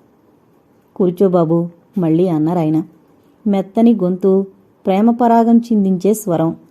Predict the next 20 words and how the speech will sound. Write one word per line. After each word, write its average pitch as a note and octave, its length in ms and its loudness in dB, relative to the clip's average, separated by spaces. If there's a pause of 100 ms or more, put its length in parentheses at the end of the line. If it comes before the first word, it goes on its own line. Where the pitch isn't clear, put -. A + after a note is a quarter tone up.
(200)
ఆత్మీయత B3 500 0
వర్షించే A3+ 500 0
కంఠం, E3+ 440 -4 (540)
వెల్లువలా A3+ 480 2
కురిసే G#3+ 540 -2
ఆప్యాయత. E3+ 640 -2 (1040)
చొప్పున B3 320 4
కూర్చున్నాడు B3 800 0
అనురాగ్. D#3+ 460 -2 (1000)
చేతిలో G3 420 2
చిన్న F3+ 380 -2
బ్రీఫ్ E3 300 -2
కేస్, E3 340 -4 (380)
అంత B3 300 2
ఖరీదు A#3 440 0
కాని A#3+ 260 4
దుస్తులు, F3 420 0 (420)
చిరాగ్గా A3 460 2
దువ్వుకున్నట్టున్న A3+ 760 0
తల, E3+ 340 -2